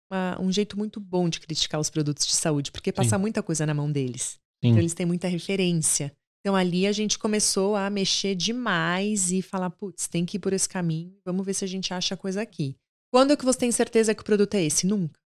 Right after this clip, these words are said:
Speaker 2: É, nunca.
Speaker 1: <laughs> Nunca.
Speaker 2: A Bia, a Bia tá lá o tempo
Speaker 1: A Bia
Speaker 2: todo
Speaker 1: tá lá
Speaker 2: fazendo
Speaker 1: o tempo
Speaker 2: release.
Speaker 1: todo fazendo release, fazendo teste de usuário, entendendo o que acontece com o engajamento, vendo o que, que o usuário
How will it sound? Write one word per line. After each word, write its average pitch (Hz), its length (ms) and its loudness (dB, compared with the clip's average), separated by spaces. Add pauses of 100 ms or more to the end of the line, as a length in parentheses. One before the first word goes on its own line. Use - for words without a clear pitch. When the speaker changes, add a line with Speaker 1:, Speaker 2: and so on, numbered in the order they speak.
(200)
Speaker 2:
É, 139 180 8
nunca. 127 560 4
Speaker 1:
<laughs> - 0 -
Nunca. 113 320 2
Speaker 2:
A 107 140 4
Bia, 135 380 10
a 131 140 4
Bia 135 300 8
tá 196 200 8
lá 170 380 10
o 233 80 6
tempo 175 240 6
Speaker 1:
A - 40 0
Bia 202 120 4
Speaker 2:
todo 170 360 12
Speaker 1:
tá 165 40 10
lá 190 220 10
Speaker 2:
fazendo 170 240 12
Speaker 1:
o 170 40 12
tempo 208 140 12
Speaker 2:
release. 131 260 12
Speaker 1:
todo 185 420 4
fazendo 208 340 -6
release, 202 520 -4
fazendo 190 420 -4
teste 190 380 0
de 170 120 0
usuário, 175 560 0
entendendo 180 380 -12
o 175 40 -12
que 196 100 -8
acontece 180 380 0
com - 80 -12
o 185 40 -4
engajamento, 170 840 -6 (100)
vendo 170 180 -2
o 180 40 -6
que, 175 160 -8
que - 80 -6
o 190 40 -2
usuário 175 360 -2